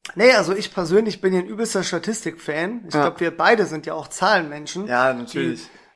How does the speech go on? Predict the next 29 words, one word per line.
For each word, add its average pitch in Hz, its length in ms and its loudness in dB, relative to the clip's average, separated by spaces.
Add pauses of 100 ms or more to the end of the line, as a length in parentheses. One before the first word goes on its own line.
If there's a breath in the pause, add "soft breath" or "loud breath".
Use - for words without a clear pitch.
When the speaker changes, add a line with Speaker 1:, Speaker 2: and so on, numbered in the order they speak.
(100)
Speaker 1:
gerne 240 280 4
mit 175 160 -2
Statistiken 170 580 -6
arbeiten 190 440 2
und 190 160 -8
insofern 208 920 -2
alle, 233 240 2
die 208 360 -6
Zahlenmenschen 214 800 0
sind 196 260 -2
und 185 120 -8
Statistiken 190 520 -6
mögen, 185 280 0
macht 240 240 4
einen 254 100 0
eigenen 240 380 2
Podcast, 202 600 -4
da 180 80 -4
Speaker 2:
Das 175 100 -6
Speaker 1:
kriegt 226 140 -4
Speaker 2:
ist, - 60 -4
Speaker 1:
ihr 214 80 4
eine 202 120 -2
Speaker 2:
ja. 156 140 2
Speaker 1:
Menge, 262 600 2 (500 loud breath)
äh, 220 260 6
Daten 220 680 0
zur 160 140 -8
Verfügung. 151 600 -8